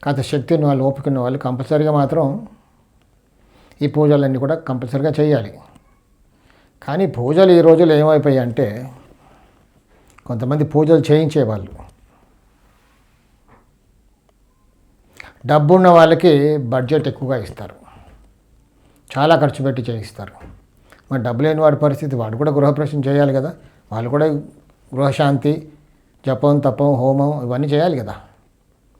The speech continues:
మరి ఎలా చేయాలి, ఎంత బడ్జెట్లో చేయాలి? ఏదో మామూలుగా చేస్తే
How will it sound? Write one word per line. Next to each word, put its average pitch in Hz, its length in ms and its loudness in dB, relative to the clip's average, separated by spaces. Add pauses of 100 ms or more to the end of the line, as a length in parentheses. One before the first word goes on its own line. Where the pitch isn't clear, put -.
(300)
మరి 135 120 -4
ఎలా 147 180 4
చేయాలి, 160 760 4 (480)
ఎంత 135 140 -2
బడ్జెట్లో 170 440 4
చేయాలి? 156 640 4 (2000)
ఏదో 147 160 0
మామూలుగా 160 420 2
చేస్తే 156 540 2